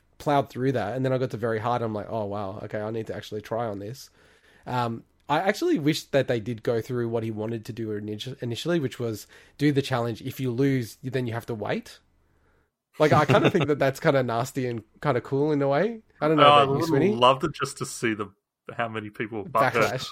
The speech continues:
Speaker 2: I would've, like, i-, if, if it was on easy, like, I don't think any, either of us would've lost, but there's some people that would've just lost by s-, S Ding by accident or something, and you're like, "Oh my God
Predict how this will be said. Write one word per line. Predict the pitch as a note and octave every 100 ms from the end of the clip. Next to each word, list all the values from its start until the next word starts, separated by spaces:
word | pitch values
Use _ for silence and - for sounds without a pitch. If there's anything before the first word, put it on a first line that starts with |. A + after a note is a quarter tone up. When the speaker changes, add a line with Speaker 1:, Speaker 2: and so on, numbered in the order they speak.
| -
Speaker 2:
I | D#3 A#3+
would've, | C#4+ C#4 A#3 -
like, | D#3 D3+ - - -
i-, | - - - _ _ _ _ -
if, | G3 E3+ E3+ - - _ _ -
if | G3+ A#3
it |
was | E3+
on | D#3 C#3
easy, | C3 A2+
like, | G#2 G2+
I | B2+
don't | A#2 A2
think | A2 G2+ G2+ -
any, | B2 A#2+ A2+ - _ _ -
either | C3 G#2
of |
us | G2 -
would've | G#2+ G2+
lost, | A2 G#2+ -
but | C3
there's | C3
some | F#3 F3
people | F#3+ F#3
that | D3
would've | C3+ C#3
just | C#3 C#3+
lost | C#3 B2 A#2+ -
by | B2+ A2+ A2 - -
s-, | - - - - _ -
S | C3 -
Ding | A#2+ C3+ G3
by | D3 A2+
accident | A2 - D#3+ D#3+
or | E3+
something, | F#3 F#3 B3 A3+
and | E3+
you're | D3+
like, | C#3+ -
"Oh | C#3+
my | A#2+ G2
God | F#2+ A2 F#2+ F2